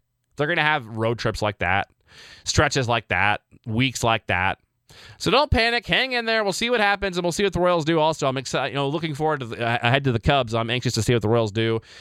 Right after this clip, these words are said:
If Rios is activated, if, if it's Orlando that goes down, is it Blanton that's D F A'd because they want to have an extra position player this weekend? Is it, is it Morales D F A'd? Of course, Franklin I'm talking about.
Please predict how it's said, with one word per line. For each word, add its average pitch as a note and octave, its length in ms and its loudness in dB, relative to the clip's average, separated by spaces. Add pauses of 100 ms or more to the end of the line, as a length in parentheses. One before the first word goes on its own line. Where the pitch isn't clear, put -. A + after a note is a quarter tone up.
If A2+ 160 -2
Rios B2+ 380 4
is A2 280 2 (220)
activated, C3+ 680 4
if, A#2+ 120 -2
if B2+ 140 0
it's B2+ 100 0
Orlando D3 460 2
that E3 140 -2
goes D#3+ 200 0
down, D#3 380 -2
is C3 80 -4
it G2 140 -6
Blanton B2+ 500 0
that's A2+ 180 -4
D B2 200 2
F B2 160 2
A'd B2+ 260 2
because A#2+ 300 -2
they A#2 100 0
want A#2+ 280 -2 (520)
to B2+ 80 2
have C#3 120 4
an B2+ 60 0
extra C3 220 0
position B2 300 4
player D#3 200 4
this D3+ 160 0
weekend? D#3 460 -2
Is G#2+ 140 -2
it, A2 180 -6 (400)
is A2 140 -4
it F#2+ 80 -4
Morales C#3+ 520 2
D E3+ 160 2
F E3 120 0
A'd? E3 320 -2
Of A#2 100 -16
course, A#2 220 -6
Franklin G#2+ 340 2
I'm G2 100 2
talking G2 320 2
about. G2+ 340 -2